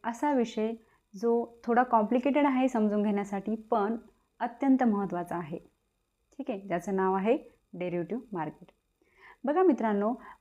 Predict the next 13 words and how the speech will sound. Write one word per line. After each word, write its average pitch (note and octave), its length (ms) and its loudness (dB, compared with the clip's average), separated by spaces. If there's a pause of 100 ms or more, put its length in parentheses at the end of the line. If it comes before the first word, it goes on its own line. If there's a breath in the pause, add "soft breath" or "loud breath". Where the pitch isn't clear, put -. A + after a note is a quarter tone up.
मागच्या A3 320 0
व्हिडिओमध्ये G#3+ 560 4
मी A3 120 0
तुम्हाला A3 300 2
सांगितलं G3+ 400 0
होतं G3 160 0
की A#3 140 0
स्टॉक C4 380 4
मार्केटचे G#3+ 520 2
पाच G#3+ 420 0
वेगवेगळे F#3+ 380 2
सेगमेंट्स F3+ 480 0
आहेत E3 240 0